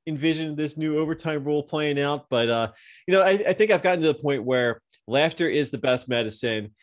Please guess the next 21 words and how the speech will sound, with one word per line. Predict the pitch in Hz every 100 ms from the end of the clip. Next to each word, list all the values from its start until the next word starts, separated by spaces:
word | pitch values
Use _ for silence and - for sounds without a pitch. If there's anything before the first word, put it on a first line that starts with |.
| _ 123
And | 120 120 110 110
that's | 127 139
why, | 147 143 139 -
that's | 139 156
what | 208
I'm | 214
gonna | 214
do | 190 208
moving | 196 196 185
forward, | 196 180 123
because | 131 131
everything | 143 160 170 160
about | 147 143 147
this | 147 135 -
sequence | 147 151 143
of | 139
events | 123 120 127 135
was, | 120 113 107 - _ _ -
you |
know, | 110
unfortunate | 131 120 202 262 151 165